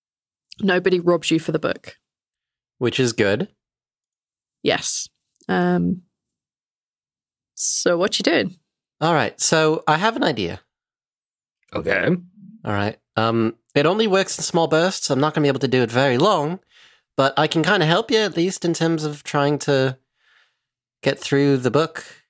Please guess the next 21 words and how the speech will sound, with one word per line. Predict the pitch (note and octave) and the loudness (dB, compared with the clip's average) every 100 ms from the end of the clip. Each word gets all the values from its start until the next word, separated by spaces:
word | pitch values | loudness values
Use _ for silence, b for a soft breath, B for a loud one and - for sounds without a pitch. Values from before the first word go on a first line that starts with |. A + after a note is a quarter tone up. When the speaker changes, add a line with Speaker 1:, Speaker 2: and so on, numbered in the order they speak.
| _ _ _ _ _ _ b b - | _ _ _ _ _ _ b b -2
Speaker 3:
Are | |
you | - | 2
gonna | A#3+ | 4
use | A#3 F#3 | 4 2
mint | D3+ C#3 D3+ | 4 2 2
magic | D#3+ D#3 D3+ D3+ | 2 2 2 2
to, | C#3+ | 2
like, | A#2 - - | 0 -2 0
blow | C3 B2+ | 2 2
the | B2 | 2
pages | - C3+ C3+ C#3 | 2 0 0 0
really | C#3 C#3 | 2 2
fast | C#3 C#3 D3 | 2 0 0
and | B2 | -2
I'm | A#2+ | -4
just | - - | -4 -4
supposed | - C#3+ - | 0 0 0
to | |
find | - - D3+ D3 | -4 0 2 4
<laughs> | B2+ | 2
Yoli? | B2+ C3+ C#3+ F3 | 4 6 4 2